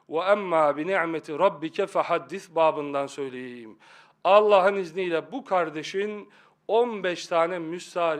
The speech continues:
isimle şu kadar makale yazdı. Ama bu Müslüman aynı zamanda şunu da düşündü. Kırk kemal yaşıdır. O makaleler on beş müstahar isimle neşredildiler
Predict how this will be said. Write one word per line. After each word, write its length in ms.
isimle 480
şu 260
kadar 300
makale 460
yazdı. 520
Ama 340
bu 120
Müslüman 560
aynı 360
zamanda 480
şunu 360
da 140
düşündü. 560
Kırk 360
kemal 400
yaşıdır. 540
O 120
makaleler 800
on 320
beş 300
müstahar 480
isimle 480
neşredildiler 840